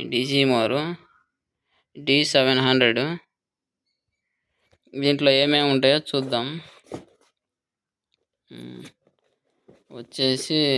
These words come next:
ఇవి రెండు అయితే ఉన్నవి ఖచ్చితంగా. ఇవి రెండు వచ్చినాయి,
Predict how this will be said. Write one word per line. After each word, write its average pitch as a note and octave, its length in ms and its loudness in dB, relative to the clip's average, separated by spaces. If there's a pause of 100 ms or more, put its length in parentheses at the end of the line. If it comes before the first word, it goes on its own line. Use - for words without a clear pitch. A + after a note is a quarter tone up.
(1300)
ఇవి C#3 220 -4
రెండు C#3 220 2
అయితే C#3+ 180 0 (120)
ఉన్నవి C3 340 0
ఖచ్చితంగా. B2 580 -6 (2250)
ఇవి C#3 200 -8
రెండు C3 260 -2
వచ్చినాయి, C3 440 -2